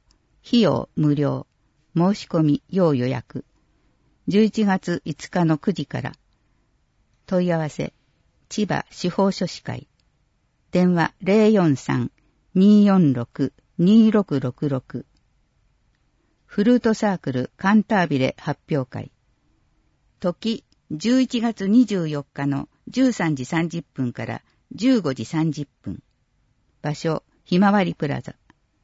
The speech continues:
費用、無料。問い合わせ、不益。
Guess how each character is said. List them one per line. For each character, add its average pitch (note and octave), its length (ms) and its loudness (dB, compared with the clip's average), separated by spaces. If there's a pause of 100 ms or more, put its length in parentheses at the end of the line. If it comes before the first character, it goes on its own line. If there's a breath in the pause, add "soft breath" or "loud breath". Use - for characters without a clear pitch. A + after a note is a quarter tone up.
(120)
費 G3+ 160 0
用、 D3 340 0
無 D3 180 2
料。 C#3+ 340 -4 (680)
問 F3+ 180 2
い E3 60 2
合 D#3+ 60 4
わ D#3 100 0
せ、 - 300 -6 (160)
不 - 160 -4
益。 D3 420 -2